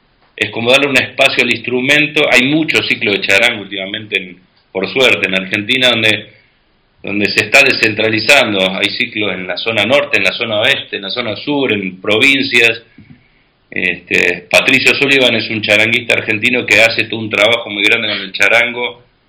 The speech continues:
muy importante, porque ha llevado el ciclo, a su ciclo a, se llama Noche Charanguista, lo ha llevado por Europa, genera muchos espacios. Entonces la idea es esa, generar espacios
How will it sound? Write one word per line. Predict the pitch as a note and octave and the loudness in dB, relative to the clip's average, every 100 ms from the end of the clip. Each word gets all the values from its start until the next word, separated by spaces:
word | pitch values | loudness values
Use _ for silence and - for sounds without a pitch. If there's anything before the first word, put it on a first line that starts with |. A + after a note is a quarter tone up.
| _ G2 | _ -6
muy | A2+ C#3+ | 0 0
importante, | B2 A2 A2 G#2 B2+ C3 B2 A2+ F#2+ F#2 | 0 0 2 4 2 2 2 2 2 -2
porque | F2 F2 F2 | -8 -2 2
ha | F#2 - | 4 4
llevado | G2+ G2+ A2 G#2+ | 2 2 2 2
el | F#2+ F#2 | -2 -2
ciclo, | A2 G2+ G2+ F2+ | -4 -4 -6 -6
a | |
su | - G#2+ | -6 -8
ciclo | - A2+ A2 G2 | -4 -4 -2 0
a, | F#2 F2 E2+ _ _ _ | 0 -2 -8 _ _ _
se | - F#2+ | -8 -4
llama | G2 | -2
Noche | A2 A2 G#2+ | -2 0 0
Charanguista, | F#2+ F#2+ G#2+ A2+ G2 | 2 2 0 2 2
lo | G2+ | 2
ha | G2 | 2
llevado | G2 G#2+ G#2+ F#2 | 4 4 2 0
por | A2 F#2 | -4 -4
Europa, | F#2 G#2+ A#2+ A#2+ A2+ G#2+ - - _ _ _ | -2 2 0 2 2 2 -2 -12 _ _ _
genera | - F#2+ G2+ C3 B2+ B2 | -4 0 4 4 4 2
muchos | C3 C3 A#2 | -2 -2 0
espacios. | A#2 A2 C#3+ C#3+ C3 | 0 2 2 4 2
Entonces | A2 B2+ C#3+ | 2 0 2
la | D3 | 2
idea | D#3 | 4
es | C#3+ D3 | 2 0
esa, | A2+ - | -2 -2
generar | A2+ B2+ C#3 | 0 0 2
espacios | C#3 C#3 D#3 D#3 D#3+ - | 0 2 2 4 2 0